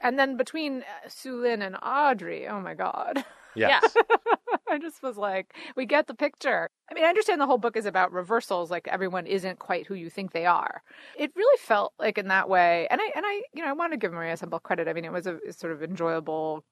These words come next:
Speaker 1: frothy, she's clever. She's written for, what, Arrested Development and other places. I mean, she has a, a comic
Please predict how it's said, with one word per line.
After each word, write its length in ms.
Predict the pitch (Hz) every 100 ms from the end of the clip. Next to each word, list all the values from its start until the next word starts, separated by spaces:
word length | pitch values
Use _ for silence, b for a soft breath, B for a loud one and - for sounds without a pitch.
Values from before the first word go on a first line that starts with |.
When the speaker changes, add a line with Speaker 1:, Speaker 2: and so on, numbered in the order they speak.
| _
Speaker 1:
frothy, 640 | - 165 160 160 156 156 b b b b b _ _ 202
she's 360 | - 208 180
clever. 400 | - 170 151 165
She's 200 | - 180
written 240 | 160 - 170
for, 200 | - 160
what, 140 | 160
Arrested 360 | - 160 - 160
Development 640 | 147 165 156 160 160 156
and 200 | 156 156 -
other 160 | 170
places. 400 | 165 165 165 165
I 60 | 156
mean, 140 | 160
she 100 | 165 185
has 180 | 175 156
a, 120 | 156 -
a 60 | -
comic 440 | - 156 156 -